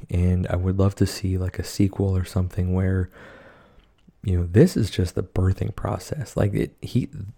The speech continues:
the, the rotten or the, the possessed or whatever is still alive. Uh, so this is just the very beginning. It makes you wonder how much worse it would be if everything goes to plan and he is killed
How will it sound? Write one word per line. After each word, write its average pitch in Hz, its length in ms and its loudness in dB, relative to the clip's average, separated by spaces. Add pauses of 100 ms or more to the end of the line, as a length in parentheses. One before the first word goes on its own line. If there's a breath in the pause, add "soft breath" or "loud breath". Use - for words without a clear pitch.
(200)
the, - 220 2
the 95 180 0
rotten 110 420 0
or 92 120 -2
the, 98 200 -4
the 98 160 -8
possessed 98 500 -4
or 95 60 -2
whatever 95 380 2
is 92 160 -6
still 104 240 2
alive. 98 680 -6 (300)
Uh, 92 480 0
so 95 300 -2
this 127 240 4
is 104 140 -2
just - 240 -4
the - 80 -6
very 90 280 0
beginning. 101 460 -6 (480 loud breath)
It - 160 -6
makes 117 240 2
you 98 100 4
wonder 98 460 0
how 101 160 -6
much 95 200 -4
worse 98 500 0
it - 80 -4
would 87 180 -2
be 92 480 0
if 90 440 -2
everything 90 520 -2
goes 92 340 0
to - 120 -14
plan 110 600 2
and 90 180 0
he 90 180 -2
is 85 120 -4
killed 104 480 -2